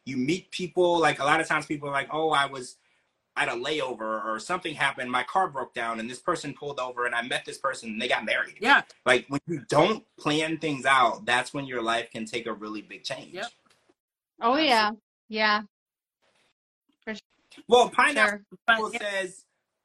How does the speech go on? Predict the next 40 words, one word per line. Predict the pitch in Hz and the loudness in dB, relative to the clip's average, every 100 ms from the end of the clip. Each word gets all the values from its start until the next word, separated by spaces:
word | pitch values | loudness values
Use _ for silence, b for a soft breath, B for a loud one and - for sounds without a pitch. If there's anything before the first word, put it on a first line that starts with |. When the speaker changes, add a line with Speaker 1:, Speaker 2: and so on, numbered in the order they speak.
| - | -6
Speaker 1:
"I | 175 | -4
always | 202 208 185 | -6 -8 -10
say | 202 | -10
pregnancy | 190 185 185 170 175 | -8 -8 -8 -6 -6
is | 151 | -6
the | 139 147 | -6 -6
easiest | 151 147 - | -4 -6 -6
thing | 151 143 | -8 -8
to | 139 | -4
be | 127 | -4
avoided." | 113 131 110 95 b b _ - | -2 -2 -2 -6 b b _ 4
Is | 285 349 | 6 6
it | 359 349 | 4 4
though? | 339 330 311 - _ _ _ _ _ | 4 4 0 -4 _ _ _ _ _
Is | - 302 | -10 -8
it | 311 | -4
though? | 294 285 | -2 -2
Because | 269 240 226 | -4 -6 -4
a | 185 196 - | -4 -4 0
lot | 226 262 | 0 0
of | 220 | -4
times | 214 196 | -6 -6
people | - 214 202 190 | -10 -10 -8 -4
are | 165 185 | -2 -2
taking, | - 175 170 165 151 - | -2 -6 -6 -10 -12 -6
um, | 127 127 | -4 -4
steps | - 147 135 - | -4 -6 -6 -6
to | 135 | -8
avoid | 113 120 123 | -4 -2 -2
it | 117 | -4
and | 113 110 | -6 -6
they | 104 | -8
still | - 104 | -10 -10
get | 98 98 | -10 -6
pregnant. | 98 92 95 | -8 -6 -6
Like, | 98 | 2
I | 127 | 4
Speaker 2:
Yeah. | - | 4
Speaker 1:
think | 160 147 | 0 2
that | 139 127 | 4 4